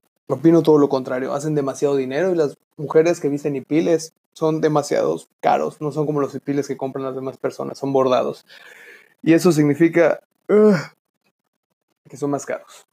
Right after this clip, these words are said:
Y esas personas tienen dinero y no se visten con chingaderas. Y usar hipil es chingón. Entonces, creo que a pesar de todo lo malo que ha traído el coronavirus, entre su sana distancia,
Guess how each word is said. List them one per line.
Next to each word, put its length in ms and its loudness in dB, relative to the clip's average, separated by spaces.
Y 160 -2
esas 200 -2
personas 340 -4
tienen 220 -4
dinero 320 -8
y 40 -12
no 120 -8
se 100 -8
visten 280 -6
con 180 -8
chingaderas. 720 -8
Y 160 -2
usar 240 2
hipil 280 0
es 120 -4
chingón. 440 -12
Entonces, 480 4
creo 220 4
que 80 2
a 40 0
pesar 240 2
de 120 2
todo 200 4
lo 100 2
malo 340 -4
que 100 -8
ha 60 -8
traído 280 -4
el 100 -8
coronavirus, 760 -4
entre 1300 2
su 180 -6
sana 240 2
distancia, 720 -2